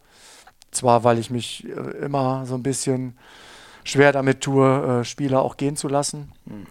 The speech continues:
Speaker 1: Ähm,
Speaker 2: Mhm.
Speaker 1: aber ich glaub, das gehört in dem, in dem Sport einfach dazu. Und für uns muss es, äh, jetzt wieder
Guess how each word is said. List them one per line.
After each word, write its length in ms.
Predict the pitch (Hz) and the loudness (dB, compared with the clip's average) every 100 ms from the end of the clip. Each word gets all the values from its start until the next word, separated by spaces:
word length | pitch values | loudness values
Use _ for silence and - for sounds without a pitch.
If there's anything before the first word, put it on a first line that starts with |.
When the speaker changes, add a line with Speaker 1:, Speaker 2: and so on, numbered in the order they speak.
| - 135 | -12 -6
Speaker 1:
Ähm, 240 | 123 123 | -4 -4
Speaker 2:
Mhm. 180 | 123 120 | -8 -8
Speaker 1:
aber 440 | - 117 117 120 117 | -2 0 2 2 2
ich 80 | - | 2
glaub, 180 | 127 | 0
das 220 | - 123 - | 0 -4 -4
gehört 180 | 123 | -6
in 100 | - | -4
dem, 280 | 120 117 120 | -6 -6 -8
in 80 | 127 | -10
dem 100 | 120 | -10
Sport 280 | - 131 135 | -6 -4 -2
einfach 200 | 117 117 | -4 -4
dazu. 300 | 104 - 135 | -6 -6 -8
Und 100 | 147 | -8
für 140 | - | -6
uns 180 | 131 - | -6 -4
muss 160 | 135 120 | -6 -6
es, 260 | 113 - | -10 -8
äh, 320 | - 135 131 | -6 -4 -4
jetzt 220 | 131 120 - | -4 -4 0
wieder 300 | 127 123 | 2 2